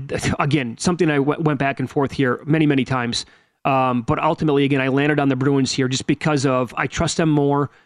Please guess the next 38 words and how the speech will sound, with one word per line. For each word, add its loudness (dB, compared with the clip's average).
They're 2
the 2
better 0
team 0
overall. 0
I -2
think 0
Toronto 2
is -2
pretty 0
close -2
to -4
that 0
team. 0
I -2
cannot 0
wait -2
to -8
see -4
what 0
the -2
series 0
price -2
is 0
going 2
to 2
be 2
if -4
this -4
is -6
actually -2
the 0
two -4
teams 0
we're 2
going 2
to 0
get. -2